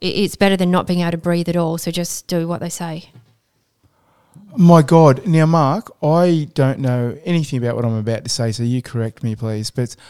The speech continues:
Speaker 2: I've heard of situations where people are using these puffer things and they've used them in the wrong combination and the wrong dosages,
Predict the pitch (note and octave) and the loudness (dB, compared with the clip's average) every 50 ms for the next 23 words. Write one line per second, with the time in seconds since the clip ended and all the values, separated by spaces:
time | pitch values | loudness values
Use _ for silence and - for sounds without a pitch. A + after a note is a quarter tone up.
0 | - - - _ _ _ - C3+ D3 E3 F#3 F#3+ D#3+ B2+ D3 D3+ C#3 C3+ C3 B2+ | -20 -20 -20 _ _ _ 2 2 4 4 2 0 -4 -4 -2 0 0 0 0 0
1 | B2 A#2+ A2 - - - C#3 B2 - - C3 B2 A#2 A#2+ A#2+ A#2 A2+ - - C3+ | -2 -4 -6 -6 -6 -6 -6 -6 -8 -6 -4 -4 -2 -2 -2 -4 -4 -6 -6 -4
2 | A#2+ A#2 A2+ A#2 B2+ B2 B2 A#2+ A#2 A#2 A#2 A2 - - - - _ _ _ - | -4 -4 -6 -6 -6 -4 -4 -2 -2 -2 -4 -4 -8 -12 -18 -20 _ _ _ -2
3 | - C3 B2+ A#2+ - A#2+ A#2+ A#2 A2+ - _ _ _ _ - B2+ B2 B2 B2+ B2+ | 0 0 0 0 -2 -2 -2 -2 -4 -6 _ _ _ _ -2 0 2 2 2 0
4 | A#2+ B2 B2 A#2+ A#2 A#2 A2+ A2 A2 G2+ - - _ _ _ _ - - C3+ B2+ | 0 -2 -2 -2 -2 -2 -2 -4 -4 -6 -8 -12 _ _ _ _ -8 -4 -2 -2
5 | A2 - - G#2+ G#2+ C3 G3+ A#3+ _ - - B2 A#2 A2+ C3 F#3+ A#3+ - - - | -2 -2 -6 -6 -6 -6 -8 -10 _ -10 -6 -4 -4 -2 -4 -4 -6 -8 -10 -14
6 | _ - - - - - - _ _ _ _ _ _ - C3+ C3 C3 C3+ C3 C3 | _ -20 -20 -20 -20 -20 -20 _ _ _ _ _ _ -2 0 2 2 2 2 2
7 | B2+ B2 B2+ - - C3+ B2+ B2+ B2 B2 C#3+ - - C#3 C3 C#3 C#3+ D3+ D3+ D3 | 0 -2 -4 -4 -2 0 0 0 0 -2 -6 -8 -6 -2 0 2 2 2 2 0
8 | - - C#3+ C3 B2+ B2+ B2 A#2+ A#2 A#2 B2+ C3+ C#3 D3 D3+ D3 - - D3 C3+ | -2 -4 -2 -2 0 0 -2 -2 -2 0 0 2 2 0 0 -2 -4 -2 -2 -2
9 | B2+ B2 B2 A#2+ A#2+ B2 B2+ B2 - - C3+ B2 A#2 A#2 A2 A2+ B2 B2 B2 A#2+ | -2 -2 -2 -2 -2 -2 -2 -4 -4 -4 -4 -4 -4 -4 -2 -2 -2 -2 -2 -2
10 | A#2 A2 A2 B2 A#2+ B2+ C3+ B2 A2+ A#2+ B2+ A#2 A2 A2+ A#2+ C#3+ E3+ - | -4 -4 -2 0 0 0 0 0 -2 -4 -6 -6 -4 -4 -2 -2 -4 -6